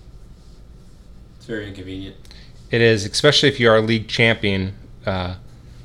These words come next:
Speaker 2: our league champion so committed to this league that he did not have a, an active player in one of his wide receiver spots last week.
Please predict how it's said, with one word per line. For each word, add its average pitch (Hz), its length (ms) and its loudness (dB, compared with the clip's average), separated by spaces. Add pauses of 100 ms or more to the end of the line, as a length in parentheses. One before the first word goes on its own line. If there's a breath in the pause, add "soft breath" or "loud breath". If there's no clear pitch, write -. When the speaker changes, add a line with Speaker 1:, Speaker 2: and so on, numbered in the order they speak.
(320 loud breath)
Speaker 2:
our 117 140 4
league 123 220 2
champion 117 400 2
so 123 180 2
committed 117 480 4
to - 100 -4
this 101 300 0
league 104 260 -2
that 101 160 2
he 107 160 -2
did 101 120 -2
not 101 220 2
have 98 300 -4
a, 95 240 -4 (180)
an 120 120 -4
active 107 400 -2
player 110 320 4
in 101 120 -2
one 101 140 -2
of 95 80 -4
his 95 140 -6
wide 98 220 0
receiver 101 360 -2
spots 95 380 -6
last - 440 -8 (360)
week. 107 420 -12